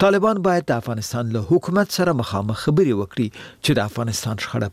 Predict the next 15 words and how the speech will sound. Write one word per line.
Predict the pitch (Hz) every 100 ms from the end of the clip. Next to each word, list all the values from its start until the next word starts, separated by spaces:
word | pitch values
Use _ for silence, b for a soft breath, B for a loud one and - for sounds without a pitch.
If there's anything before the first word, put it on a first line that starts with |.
| 113
پای | 107 -
ته | 165
ورسیږي. | 123 - 120 110 120 - - _ _ B B B B B 160
د | 175 160
افغانستان | 175 - 170 165
د | 160 156 139
خلاصون | 143 135 - 143 135
لارې | 143 135 123
شورا | 131 123 120 131
مشر | 147 170 160
او | 165 160 127
پخوانی | - 123 127 -
طالب | 113 113 - 120
چارواکی | 120 147 156 190 180 B B -
سید | 160 131